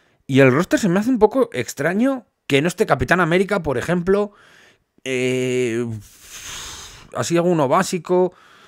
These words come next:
O sea, Ojo de Halcón, Viuda Negra, no sé. El roster se me hace, eh, extraño, ¿vale? Sí que es cierto que, por ejemplo, por ahí vemos, bueno, me, me quiero imaginar que será, eh, una magia de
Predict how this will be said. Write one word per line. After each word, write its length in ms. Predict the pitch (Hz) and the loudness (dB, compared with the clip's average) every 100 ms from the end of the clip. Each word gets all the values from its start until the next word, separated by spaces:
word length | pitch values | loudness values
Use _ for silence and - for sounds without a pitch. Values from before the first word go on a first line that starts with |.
| _ _ _ _ _ _ _ _ | _ _ _ _ _ _ _ _
O 40 | - | -6
sea, 280 | 143 131 139 | 0 2 2
Ojo 220 | - 156 | 0 2
de 80 | 139 | 2
Halcón, 540 | 120 165 190 196 180 | 2 6 8 8 6
Viuda 240 | 160 156 | 4 4
Negra, 400 | 151 175 185 175 | 2 0 2 0
no 160 | 160 202 | 2 0
sé. 340 | 196 202 123 - 82 78 _ _ _ _ _ _ - | 4 2 2 -4 -20 _ _ _ _ _ _ _ -6
El 120 | 151 | 0
roster 260 | 175 208 247 | 0 0 -2
se 60 | |
me 100 | 208 | 0
hace, 140 | 202 226 | 0 0
eh, 360 | 180 151 143 | 0 -4 -4
extraño, 540 | 123 - 147 135 92 76 - - _ | -6 -4 -2 -2 -4 -12 -20 -20 _
¿vale? 280 | - 147 180 | -2 0 2
Sí 140 | 156 196 | 0 0
que 120 | 214 | 0
es 100 | 185 | 2
cierto 320 | 202 185 196 | 2 2 -2
que, 80 | 170 | -2
por 140 | 160 | -2
ejemplo, 300 | 151 170 185 | 0 0 0
por 180 | 147 143 | 2 0
ahí 80 | 147 | 0
vemos, 240 | 160 156 | 0 -2
bueno, 320 | 143 147 92 - | -4 -4 -6 -8
me, 160 | 107 117 | -6 -4
me 100 | 120 | -2
quiero 140 | 165 | 0
imaginar 360 | 170 170 160 135 | 0 0 -4 -4
que 80 | |
será, 320 | 127 135 135 - _ _ _ _ _ _ _ 120 | -4 -2 -4 -6 _ _ _ _ _ _ _ -2
eh, 840 | 120 120 117 113 110 107 104 98 101 | 0 0 -2 -2 -2 -2 -2 -4 -2
una 200 | 139 135 | -2 0
magia 340 | 139 - 123 | 0 0 0
de 500 | 120 113 104 95 80 | 2 2 0 -4 -10